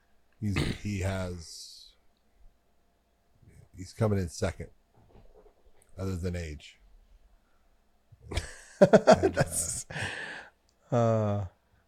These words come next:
Speaker 1: that's, that's
Speaker 2: um,
Speaker 1: not a good thing. Man. It's just not a good thing. I, you know, John Jones is, you know, people can sit there and say what they want. I did, you know, he, congratulations to John Jones for winning the S B as the U F C's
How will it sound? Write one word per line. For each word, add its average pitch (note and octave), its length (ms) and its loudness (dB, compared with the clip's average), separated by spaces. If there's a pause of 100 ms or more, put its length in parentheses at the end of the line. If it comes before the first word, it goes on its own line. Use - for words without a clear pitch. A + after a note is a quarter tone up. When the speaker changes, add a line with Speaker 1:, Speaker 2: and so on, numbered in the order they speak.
(140)
Speaker 1:
that's, - 240 -6
that's - 20 2
Speaker 2:
um, B2 440 12
Speaker 1:
not G#2 100 6
a G2 60 4
good F#2+ 280 2
thing. G#2+ 380 0
Man. F2+ 160 -6
It's G#2 220 -8
just G2+ 160 -2
not G#2 160 2
a F#2+ 60 0
good F#2+ 140 0
thing. G2+ 220 0
I, G#2+ 300 0
you A2+ 160 0
know, A#2 60 -2 (520)
John F3 340 6
Jones E3+ 320 8
is, A2 220 -2 (480)
you B2+ 140 -2
know, B2 160 6
people D3 260 4
can D3 80 2
sit - 180 -6
there D3+ 120 6
and B2+ 80 2
say C#3+ 100 8
what B2+ 120 8
they B2+ 60 6
want. B2 280 6 (160)
I B2+ 160 2
did, B2 160 0
you A#2 160 4
know, A2 260 2
he, A#2 180 2 (600)
congratulations C#3+ 640 10
to A2 40 -2
John A#2 300 8
Jones G#2 240 2
for G#2 140 0
winning G2+ 240 4
the F2+ 180 -4
S - 200 -2
B G2+ 280 -4 (320)
as G2+ 200 0
the F#2+ 100 -4
U G2 200 4
F F#2 120 0
C's G2 520 0